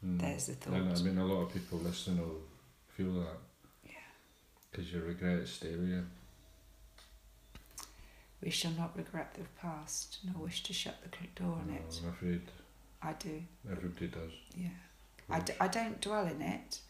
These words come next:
Speaker 2: What I do is I have a peek. I open the door a little bit and I have a l-, quick look around and I think, "Yeah, don't wanna go back there.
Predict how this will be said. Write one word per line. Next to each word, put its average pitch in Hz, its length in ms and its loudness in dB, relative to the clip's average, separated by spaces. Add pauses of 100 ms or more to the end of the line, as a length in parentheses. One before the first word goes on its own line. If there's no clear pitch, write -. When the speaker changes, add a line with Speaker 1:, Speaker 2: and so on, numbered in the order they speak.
(360)
Speaker 2:
What 214 120 2
I 226 100 6
do 220 160 2
is 160 200 6
I 175 140 4
have 180 220 4
a 170 40 0
peek. - 520 4
I 180 160 6
open 214 260 4
the 196 60 0
door 190 280 2
a 180 40 4
little 190 260 2
bit - 560 2
and 185 160 2
I 175 120 6 (120)
have 196 160 0
a 202 40 0
l-, 180 100 0 (100)
quick - 240 4
look 180 180 4
around 170 400 4
and 180 120 2
I - 20 2
think, 170 320 2 (720)
"Yeah, 190 180 4 (400)
don't 202 140 4
wanna 190 140 0
go 185 140 0
back 180 220 0
there. 170 240 4